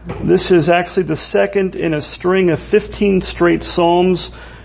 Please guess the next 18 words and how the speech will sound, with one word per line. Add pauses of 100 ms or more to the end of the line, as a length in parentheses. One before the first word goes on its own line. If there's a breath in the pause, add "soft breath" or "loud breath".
(160 loud breath)
going
from
Psalm
one
twenty
to
Psalm
one
thirty-four,
that
are
given
that
same
title (420 loud breath)
or
designation.
Many